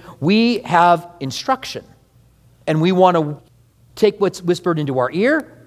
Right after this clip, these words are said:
and Jesus said, "Preach it openly." We wanna take what's given to us in secret, and we wanna shout it from the rooftops. But we are obligated to speak the things that Jesus gave us to speak.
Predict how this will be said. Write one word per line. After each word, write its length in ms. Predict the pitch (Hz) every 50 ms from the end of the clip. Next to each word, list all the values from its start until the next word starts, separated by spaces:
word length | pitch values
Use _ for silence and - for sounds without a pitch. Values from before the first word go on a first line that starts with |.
| _ _ _ _ -
and 80 | - 147
Jesus 320 | 110 165 202 185 180 180
said, 240 | - 202 180 - -
"Preach 280 | - - 165 143 - 175
it 80 | 165 -
openly." 520 | 123 113 104 - 113 104 101 101 107 110 - - _ _ _ _ _ - - _ _ _ _ _
We 120 | 170 202
wanna 220 | 196 202 190 180
take 300 | 170 - 208 208 202 202
what's 140 | 190 151 -
given 180 | - 180 175 180 160
to 120 | 165 175
us 140 | 160 - -
in 60 | 139
secret, 540 | 127 - - 269 254 - 294 277 226 - - - - - - _ _ _ _ _
and 140 | - 156 156
we 140 | 147 208 233
wanna 240 | 214 180 143 127 131
shout 440 | - - - - 185 175 214 233 233
it 120 | 226 -
from 160 | - 196 190
the 80 | 180 165
rooftops. 720 | 135 135 123 - - 127 110 107 - - - - - - _ _ _ _ _ - - - _
But 160 | 220 220 196
we 140 | 214 208 208
are 280 | 190 185 170 156 147
obligated 540 | 135 160 208 226 220 220 175 196 190 190 170
to 80 | 185 180
speak 300 | - - 208 202 - -
the 60 | 185
things 300 | - 202 190 185 175 139
that 120 | 190 165 156
Jesus 380 | 120 139 196 185 160 180 160
gave 200 | - 196 170 156
us 100 | 156 151
to 80 | - 151
speak. 420 | - - - 285 220 - - -